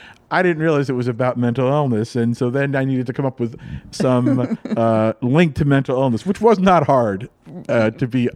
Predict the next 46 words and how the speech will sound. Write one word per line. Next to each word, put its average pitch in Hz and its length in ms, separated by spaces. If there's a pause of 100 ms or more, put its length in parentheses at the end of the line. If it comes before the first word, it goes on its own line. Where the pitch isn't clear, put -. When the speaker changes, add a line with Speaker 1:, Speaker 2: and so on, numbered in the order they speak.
(420)
Speaker 1:
to - 100
be 117 160
honest. 101 460 (320)
Um, 107 440 (520)
yeah, 147 160
m-, 120 320
my 127 160
mom, 120 600
uh, 95 380
was 101 160
manic 98 300
depressive. 87 580 (100)
And, 95 360
uh, 90 220 (300)
so, - 140
yes, 107 320
I, 101 240
I 101 160
will 104 160
now, 113 400 (480)
uh, 101 80
she - 160
passed 127 400
away, 107 400
uh, 98 320 (840)
just 117 240
over 104 180
a 104 60
year 107 240
ago. 98 180
So 104 140
now 107 240
I 107 80
can 98 160
Speaker 2:
Oh, - 20
Speaker 1:
sell 113 220
her 110 80
down 107 180
Speaker 2:
no. - 20
Speaker 1:
the 104 60
river 101 240
slightly 101 420
more 101 240
than 98 160
I 95 120
normally 95 580